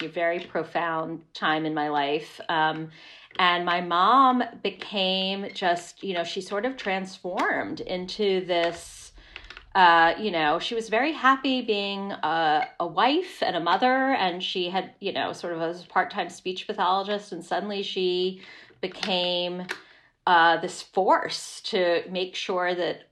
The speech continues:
you know, her children were protected and that she was taking care of us. And she was the most unapolog-, unapologetically authentic person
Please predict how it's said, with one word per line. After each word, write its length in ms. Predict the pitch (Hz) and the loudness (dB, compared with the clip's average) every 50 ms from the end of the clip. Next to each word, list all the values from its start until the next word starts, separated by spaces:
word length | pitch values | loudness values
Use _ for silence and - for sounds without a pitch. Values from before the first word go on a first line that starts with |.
| _ - | _ -6
you 140 | 190 175 | -4 -2
know, 160 | 151 156 151 165 | -2 0 -2 -2
her 120 | 175 175 | -2 -6
children 680 | 170 - - 180 175 180 - 196 190 190 196 190 190 180 | -6 -4 -2 -2 -2 -2 -2 -4 -2 -2 -2 -2 -2 -4
were 140 | 156 151 160 | -4 -6 -8
protected 880 | - - 175 175 - - 180 190 - - 269 262 262 277 277 285 262 | -10 -12 -14 -10 -6 -4 -4 -4 -2 -2 -2 0 0 0 0 0 0
and 100 | 214 175 | -2 -4
that 140 | 170 165 - | -6 -8 -8
she 100 | - 196 | -8 -8
was 160 | 196 190 - | -8 -10 -10
taking 300 | - 190 170 - 175 - | -8 -10 -10 -10 -10 -14
care 280 | - - 180 165 175 190 | -12 -8 -4 -2 0 0
of 100 | 208 208 | 0 0
us. 360 | 233 226 233 233 233 233 - 202 | 2 2 2 0 -2 -4 -2 -2
And 280 | 175 160 160 160 160 160 - - - - - - - - | 0 0 0 -2 -6 -10 -14 -20 -20 -20 -20 -20 -18 -12
she 400 | - - - 262 254 254 269 269 | -10 -6 -2 0 2 2 2 2
was 200 | 269 247 - - | 2 0 0 0
the 120 | 240 220 | 0 0
most 560 | 208 208 214 214 208 214 220 214 - - - - - - | 0 2 2 4 4 4 4 2 -2 -8 -12 -10 -4 0
unapolog-, 1080 | 202 208 214 233 226 - - 220 208 202 202 196 196 - 202 190 185 185 185 185 - - - _ - 214 | 0 0 2 0 0 4 4 6 6 6 2 0 -2 -2 -4 -2 0 0 -2 -2 -4 -6 -8 _ 2 4
unapologetically 1000 | 233 247 269 262 - 233 233 220 208 196 185 202 175 180 190 185 196 180 170 - | 6 6 4 2 2 4 4 4 4 2 0 0 0 0 0 -2 -4 -4 -4 -2
authentic 600 | - 175 170 - - 165 160 170 185 180 180 - | -2 -4 -4 -2 -4 -4 -4 -4 -8 -10 -12 -8
person 720 | - 165 151 151 151 - 165 151 147 139 139 151 160 | -6 -6 -4 -4 -4 -4 -2 -2 -2 -2 -4 -6 -10